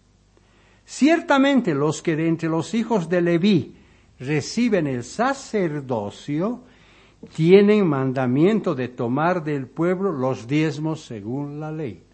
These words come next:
Ahí está pues. Es decir, de sus hermanos,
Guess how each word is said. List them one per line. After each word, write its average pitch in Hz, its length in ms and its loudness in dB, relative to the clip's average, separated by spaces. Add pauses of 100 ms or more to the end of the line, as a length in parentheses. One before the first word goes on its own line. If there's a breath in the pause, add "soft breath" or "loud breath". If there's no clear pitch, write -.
Ahí 117 120 -18
está 185 260 -12
pues. - 340 -12 (1300)
Es 143 200 -2
decir, 175 500 2 (380 soft breath)
de 127 180 -4
sus 131 240 -4
hermanos, 135 800 -2